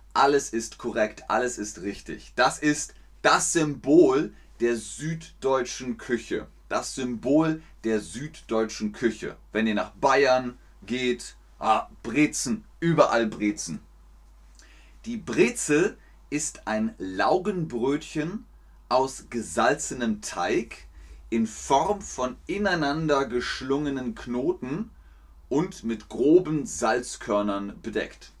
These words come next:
Hm. Ist es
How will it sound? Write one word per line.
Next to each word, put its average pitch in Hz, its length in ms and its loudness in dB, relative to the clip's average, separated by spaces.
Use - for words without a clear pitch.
Hm. 311 560 0
Ist 208 300 0
es - 420 0